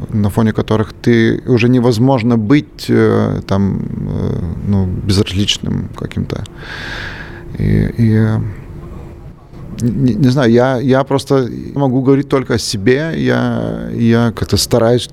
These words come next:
чем могу помочь. Конечно, не оставлять чувство, что это недостаточно, но, но, наверное, это, это чувство у всех людей есть. Даже у тех,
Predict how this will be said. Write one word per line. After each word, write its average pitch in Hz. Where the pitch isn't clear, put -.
чем 135
могу 123
помочь. 127
Конечно, 120
не 127
оставлять 127
чувство, 131
что 120
это 110
недостаточно, 117
но, 107
но, 107
наверное, 110
это, -
это -
чувство -
у 107
всех 107
людей 139
есть. -
Даже 101
у 101
тех, 104